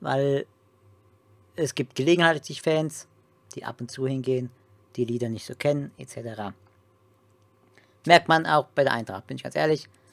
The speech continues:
ähm, dass manche Fans von Lux-, ni-, nix eine Ahnung haben. Was heißt Fans? Also die, die einmal in der Saison da hingucken, ist so, die sind aber eher zum Erlebnis da, einfach mal miterleben.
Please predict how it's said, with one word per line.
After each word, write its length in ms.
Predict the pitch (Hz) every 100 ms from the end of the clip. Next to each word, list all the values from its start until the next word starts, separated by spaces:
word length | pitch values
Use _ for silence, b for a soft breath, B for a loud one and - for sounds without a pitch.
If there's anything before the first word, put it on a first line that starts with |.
| b b b
ähm, 760 | 180 156 151 147 147 143 139 139 - - _ _ _ _ -
dass 200 | 131 131
manche 280 | 139 127 127
Fans 340 | 131 131 123
von 260 | 120 127 143
Lux-, 220 | 135 -
ni-, 220 | 170 151
nix 240 | 185 151
eine 100 | 170
Ahnung 240 | 185 185 175
haben. 240 | 180 202 - _ _
Was 140 | - 95
heißt 100 | -
Fans? 200 | 120 -
Also 160 | 101 b b b -
die, 120 | 156
die 220 | 131 151
einmal 380 | 156 156 151 147
in 160 | 143 - - _ _ _ _ _ -
der 120 | 147
Saison 340 | 151 143 170
da 80 | 156
hingucken, 520 | 165 175 180 185 180 - _ b b b b b _ _ _ _ _ _ _ 294
ist 220 | 226 -
so, 280 | 202 196 196 - _ _ _ _ _ _ 160
die 60 |
sind 120 | 151
aber 120 | 175 -
eher 200 | 170 156
zum 260 | 156 160 -
Erlebnis 480 | 147 135 143 147 -
da, 100 | 135
einfach 200 | 139 131
mal 140 | 127
miterleben. 680 | 131 135 120 120 117 117